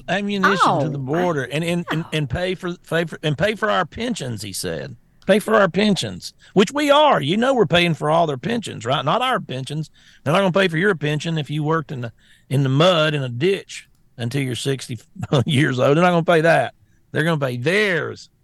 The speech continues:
Speaker 2: Golly.
Speaker 1: So ridiculous.
Speaker 2: Oh, man. You know what? It just keeps getting so, it,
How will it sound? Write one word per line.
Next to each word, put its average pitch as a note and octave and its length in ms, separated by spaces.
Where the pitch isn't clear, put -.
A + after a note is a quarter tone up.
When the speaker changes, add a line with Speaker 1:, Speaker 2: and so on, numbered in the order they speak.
Speaker 2:
Golly. A#3+ 1160
Speaker 1:
So B2 420
ridiculous. G2+ 960
Speaker 2:
Oh, C3+ 220
man. A2 560
You E3+ 140
know D#3+ 160
what? C3 200
It C3+ 140
just - 240
keeps - 380
getting A2 440
so, - 300
it, - 260